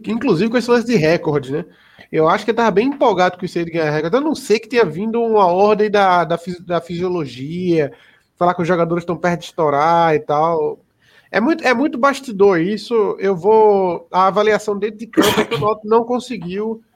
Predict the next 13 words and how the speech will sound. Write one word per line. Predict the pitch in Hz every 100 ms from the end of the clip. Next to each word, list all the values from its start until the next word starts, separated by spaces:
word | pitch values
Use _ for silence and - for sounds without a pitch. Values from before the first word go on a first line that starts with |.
| _ _ _
é, | 170 175
impor | 202 - 196 214
o | 180
ritmo | 196 208 208
que | 208
ele | 196
tava | 190
acostumado | 196 - 190 190
a | 196
cons-, | 202 -
a, | - 185 - 175
a |
fazer. | 214 165 127 117